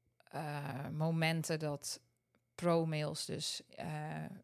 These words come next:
in de race zaten van de pro-women. En dat geeft gewoon een hele, ja, nieuwe kijk op de race, bedoel, als ze, dus ik had daar, eh, ik heb daar met Ironman over gesproken. En toen hebben ze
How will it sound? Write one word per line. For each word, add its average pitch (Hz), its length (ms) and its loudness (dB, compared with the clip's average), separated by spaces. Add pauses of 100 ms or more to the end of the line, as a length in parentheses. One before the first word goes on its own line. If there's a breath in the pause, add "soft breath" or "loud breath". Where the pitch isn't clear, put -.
(760)
in 165 260 4
de 156 120 4
race 156 300 2
zaten - 320 -2
van 151 160 -6
de 147 80 -4
pro-women. 147 800 -2
En 156 200 -4
dat 156 400 -6
geeft - 360 -2
gewoon 156 180 -2
een 151 100 -2
hele, 156 540 -2 (140)
ja, - 240 -6 (100)
nieuwe 147 440 -6
kijk 143 360 -2
op 147 200 -4
de 147 120 -2
race, 151 500 -2 (420)
bedoel, 151 200 -4
als 147 120 -4
ze, 147 220 -4 (840 soft breath)
dus - 160 -2
ik 180 100 2
had 185 160 2
daar, 165 300 2
eh, - 120 -2
ik - 180 -2
heb 196 140 0
daar 175 180 4
met 156 180 0 (420)
Ironman 175 460 4
over 156 240 0
gesproken. 202 640 0 (460 loud breath)
En 160 100 0
toen 175 140 0
hebben 175 200 2
ze 165 220 2